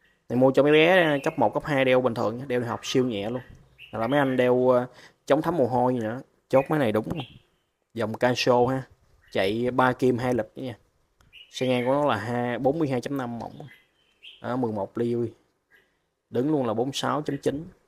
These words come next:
Đây con em bán ba năm mươi mà không hai bốn. Ba trăm năm mươi K không hai bốn ha. Ai kết chụp hình nhắn tin Zalo cho em.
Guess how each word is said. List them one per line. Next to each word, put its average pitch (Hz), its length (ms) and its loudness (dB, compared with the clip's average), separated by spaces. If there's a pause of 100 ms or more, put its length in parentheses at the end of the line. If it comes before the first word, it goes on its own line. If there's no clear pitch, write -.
(360)
Đây 117 100 -4
con 123 100 -2
em 120 160 -2
bán 143 200 0
ba 131 160 6
năm 127 200 0
mươi 120 220 0
mà 113 160 -6
không 123 300 -2
hai 123 120 -4
bốn. 123 220 -4 (880)
Ba 120 140 2
trăm 127 160 2
năm 123 140 0
mươi 120 80 -2
K 117 280 -2
không 120 180 -4
hai 120 120 -4
bốn 123 260 -2
ha. 147 120 -4 (600)
Ai 120 120 -2
kết 147 280 0
chụp - 140 -4
hình 107 140 0
nhắn 117 100 -2
tin 123 140 2
Zalo 117 280 4
cho 113 120 -4
em. 113 200 -4